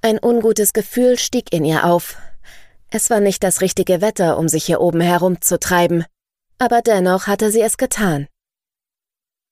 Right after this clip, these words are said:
„Hoffentlich hört es bald wieder auf.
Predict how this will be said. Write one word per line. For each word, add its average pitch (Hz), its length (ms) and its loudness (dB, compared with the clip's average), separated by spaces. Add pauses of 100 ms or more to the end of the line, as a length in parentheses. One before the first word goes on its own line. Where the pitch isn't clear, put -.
(760)
„Hoffentlich 190 480 -2
hört 220 160 0
es 208 120 0
bald 208 280 0
wieder 202 260 4
auf. 214 320 -2